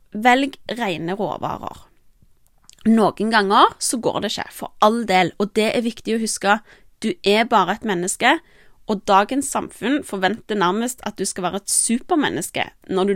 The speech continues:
løper fra ting til ting. Noen ganger så trenger du å velge lette løsninger. Men ta da en titt på ingredienslisten på det du kjøper.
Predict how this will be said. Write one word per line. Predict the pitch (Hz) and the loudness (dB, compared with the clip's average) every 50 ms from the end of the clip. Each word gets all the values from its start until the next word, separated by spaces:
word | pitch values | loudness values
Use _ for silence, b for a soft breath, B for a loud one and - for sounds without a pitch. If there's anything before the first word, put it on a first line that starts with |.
| 185 175 | 2 2
løper | 170 - - - - - | 2 0 -2 -6 -10 -8
fra | - 196 - - | -8 -8 -8 -6
ting | - 196 175 190 - | -6 -4 -4 -4 -4
til | - - - | -6 -8 -8
ting. | - 147 135 147 - b b b b b b b b b b 233 | -6 -6 -6 -6 -6 b b b b b b b b b b 4
Noen | 247 262 240 220 220 220 214 | 4 6 6 4 2 2 2
ganger | 202 170 135 113 185 262 - | 0 0 0 2 0 0 0
så | - 339 - | -2 -6 -6
trenger | - - - 190 202 214 262 381 302 | -8 -4 0 0 0 4 6 6 6
du | 233 135 - - _ _ _ _ 202 | 6 2 0 -4 _ _ _ _ 0
å | 202 | 2
velge | 185 160 127 - - 165 | 2 2 2 2 0 -2
lette | 160 - - - - 147 | -2 -2 -4 -6 -6 -6
løsninger. | 123 87 - - - 85 73 - - - - b b b b b b b - | -4 -6 -6 -8 -10 -10 -10 -12 -12 -16 -20 b b b b b b b -2
Men | 233 254 247 - | -2 -2 -2 -2
ta | - - 277 302 254 | 0 4 4 4 6
da | 269 269 277 | 6 4 4
en | 277 277 | 2 0
titt | - 285 277 - - | -4 -8 -8 -4 -4
på | 247 226 | -4 -2
ingredienslisten | 233 226 226 226 214 226 208 214 247 262 - - 254 - - - 190 185 - | -2 -2 -4 -2 0 0 2 2 0 -2 -2 -4 -4 -4 -4 -4 -4 -4 -4
på | - 190 | -4 -2
det | 196 190 180 190 | -2 0 0 0
du | 214 | -2
kjøper. | - - - - - - _ - - 226 | -4 -6 -8 -8 -10 -10 _ -8 -8 -8